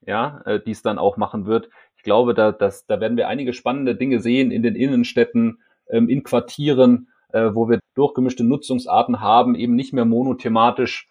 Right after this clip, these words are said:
sind, sondern wo man, wo man live, work, play, ähm, alles miteinander kombinieren kann auf engem Raum, äh, mit einer hohen Aufenthaltsqualität. Das, das lässt mich sehr zuversichtlich für, auch für die Büroimmobilie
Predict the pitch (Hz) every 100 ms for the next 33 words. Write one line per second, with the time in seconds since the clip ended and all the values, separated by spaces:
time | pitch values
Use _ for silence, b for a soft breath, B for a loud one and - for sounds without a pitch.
0 | _ _ 120 120 120 117 110 113 117 113
1 | 110 113 110 113 135 - 110 127 127 -
2 | 113 127 127 - _ _ _ 113 117 117
3 | - 117 - 120 113 117 117 - 113 110
4 | 123 127 120 117 113 110 - 120 117 98
5 | 110 123 - b b 120 113 - 107 127
6 | - 104 113 113 104 - 110 104 - 104
7 | - _ _ _ 101 - - 107 104 -
8 | 101 98 95 - 104 98 98 - 95 -
9 | 92 92 92 92 - 95 - 95 87 90
10 | 92 92 80 - 87